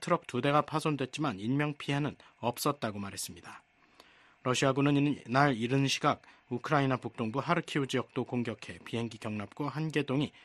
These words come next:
파손됐다고 로이터 통신은 보도했습니다. 이런 가운데 러시아군은 우크라이나 동부 도네츠크주의 우크라인스크 마을을 추가 점령했다고 러시아 현지 당국자가 이날 주장했습니다.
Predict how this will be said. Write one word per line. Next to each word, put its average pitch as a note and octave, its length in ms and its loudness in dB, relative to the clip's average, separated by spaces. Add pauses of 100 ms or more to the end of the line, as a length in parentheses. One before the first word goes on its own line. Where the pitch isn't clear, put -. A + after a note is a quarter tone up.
(180)
파손됐다고 C3+ 920 -2
로이터 A#2+ 440 -4
통신은 G#2 500 -8
보도했습니다. - 720 -10 (960)
이런 D#3+ 260 4
가운데 D#3+ 320 4
러시아군은 D#3 600 2
우크라이나 D3+ 560 2
동부 C#3 500 0
도네츠크주의 B2+ 800 -2 (280)
우크라인스크 C#3 680 0
마을을 B2+ 460 0
추가 - 280 4
점령했다고 C#3+ 760 -2
러시아 A2+ 340 -4
현지 C#3 360 -4
당국자가 A#2 680 -6
이날 A2+ 300 -4
주장했습니다. G#2 800 -8